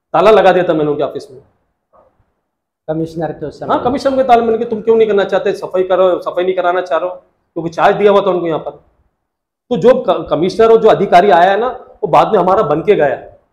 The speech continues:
Speaker 1: उन्होंने बोला, "जायज़ तरीके से लड़ते हैं, नाजायज़ नहीं लड़ते।" और दूसरी बात, दलाली नहीं करी।
Speaker 2: दलाली नहीं करी।
Speaker 1: कुछ लोग दलाल बने हुए हैं आज की तारीख में। नगर निगम के अंदर आप चले जाओ तो पार्षद कम मिलेंगे, दलाल ज़्यादा मिलेंगे आज की तारीख में वहाँ पर। माननीय कमिश्नर से गु-, गुजारिश करना चाहता हूँ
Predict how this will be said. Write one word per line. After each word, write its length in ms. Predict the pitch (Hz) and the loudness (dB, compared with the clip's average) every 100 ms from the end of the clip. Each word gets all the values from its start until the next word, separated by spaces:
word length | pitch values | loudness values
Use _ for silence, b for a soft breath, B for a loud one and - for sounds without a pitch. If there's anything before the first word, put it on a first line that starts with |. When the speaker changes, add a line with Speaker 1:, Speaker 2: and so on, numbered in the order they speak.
| _ | _
Speaker 1:
उन्होंने 180 | 165 196 | -4 -2
बोला, 200 | 190 208 | 0 2
"जायज़ 340 | 214 160 160 170 | 2 2 2 0
तरीके 240 | 180 185 | -4 -2
से 120 | 180 | -2
लड़ते 180 | 160 165 | -2 -2
हैं, 80 | 175 | -2
नाजायज़ 320 | 147 165 165 | 0 -2 -2
नहीं 100 | 175 | -2
लड़ते।" 400 | 147 - - b b b _ _ 165 | -2 -4 -12 b b b _ _ -6
और 100 | 160 | -2
दूसरी 220 | 196 202 | -2 0
बात, 140 | 208 | 0
दलाली 360 | 156 156 170 196 | 2 0 2 2
नहीं 140 | 185 | 0
करी। 300 | 147 117 - - _ _ _ _ _ _ _ _ _ | -2 -4 -12 -20 _ _ _ _ _ _ _ _ _
Speaker 2:
दलाली 380 | 135 135 131 131 | -10 -8 -8 -10
नहीं 180 | 135 117 | -16 -16
करी। 300 | 117 107 110 _ - | -16 -18 -20 _ -4
Speaker 1:
कुछ 160 | 202 202 | -4 2
लोग 220 | 214 143 | 2 2
दलाल 280 | 156 160 202 | 4 4 4
बने 200 | 180 175 | 4 2
हुए 80 | |
हैं 80 | 170 | 0
आज 100 | 143 | -2
की 80 | - | -4
तारीख 260 | 143 123 120 | -6 -6 -10
में। 140 | 113 _ _ _ _ _ _ - | -16 _ _ _ _ _ _ -6
नगर 220 | 151 165 | 0 0
निगम 260 | 175 180 185 | 2 0 0
के 60 | 185 | 0
अंदर 160 | 180 | 2
आप 180 | 180 - | 4 2
चले 200 | 160 170 | 0 2
जाओ 400 | 180 208 233 - - _ - | 4 4 0 -8 -20 _ -12
तो 60 | 160 | -10
पार्षद 480 | - 151 156 202 196 | -2 -2 0 -4 0
कम 120 | 190 | -2
मिलेंगे, 280 | 185 185 208 | 0 0 0
दलाल 320 | 147 147 170 | 2 2 2
ज़्यादा 240 | 156 151 | 2 0
मिलेंगे 280 | 151 143 139 | -2 -4 -4
आज 120 | 139 - | -6 -8
की 80 | |
तारीख 280 | 139 131 127 | -10 -10 -10
में 60 | 127 | -14
वहाँ 120 | 120 | -16
पर। 140 | - _ _ _ _ _ _ | -18 _ _ _ _ _ _
माननीय 280 | 151 143 160 | -6 -2 -2
कमिश्नर 360 | 156 151 151 170 | -2 -4 -4 -4
से 120 | - | -4
गु-, 200 | 156 160 | -8 -8
गुजारिश 380 | 135 135 160 160 | -6 -2 -2 -2
करना 200 | 160 160 | -4 -4
चाहता 280 | 156 139 180 | -4 -4 -2
हूँ 300 | 220 - | -4 -6